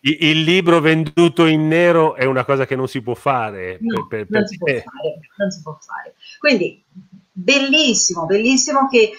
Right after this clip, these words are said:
Speaker 2: eh, adesso ci si renda conto finalmente che il libro è il cibo dell'anima come la tachipirina è quella per il corpo. Dopo però la voglio vedere la gente che li viene in libreria, eh, perché non è che è un vizio il libro, una,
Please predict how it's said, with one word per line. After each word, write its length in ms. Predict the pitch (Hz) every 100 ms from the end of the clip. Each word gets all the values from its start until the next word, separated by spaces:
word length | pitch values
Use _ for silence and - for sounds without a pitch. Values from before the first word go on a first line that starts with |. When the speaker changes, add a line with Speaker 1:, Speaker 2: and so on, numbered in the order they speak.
| -
Speaker 2:
eh, 200 | 214 214
adesso 600 | 240 247 285 330 339 285
ci 140 | 262 240
si 160 | 262
renda 400 | 254 262 294 240
conto 420 | 277 277 240 220 208
finalmente 920 | 262 247 233 247 285 240 190 247 262
che 80 | 202
il 100 | 208
libro 440 | 233 262 247 214
è 220 | 202 208 214
il 160 | 214
cibo 320 | - 262 240
dell'anima 580 | 214 220 214 269 269 226
come 200 | 226 196
la 100 | 196
tachipirina 720 | 202 208 196 214 240 254 202 - - -
è 140 | 202
quella 260 | 226 226 220
per 140 | 214
il 140 | 208
corpo. 640 | - 247 180 165 190 190 - _
Dopo 300 | 220 302 269
però 200 | 175 196
la 120 | 214
voglio 220 | 156 151
vedere 400 | 160 185 226 175
la 80 | -
gente 320 | 151 156 156 156
che 100 | -
li 60 | 156
viene 240 | 156 151
in 60 | -
libreria, 500 | - 156 156 151 147
eh, 320 | 151 156 - -
perché 300 | 180 185 180
non 280 | 175 170 202
è 260 | 320 349
che 180 | - 175
è 80 | 165
un 220 | 170 175
vizio 680 | 170 190 165 - - 165 156
il 160 | 165 175
libro, 540 | 175 160 - 160 - - -
una, 340 | 190 190 180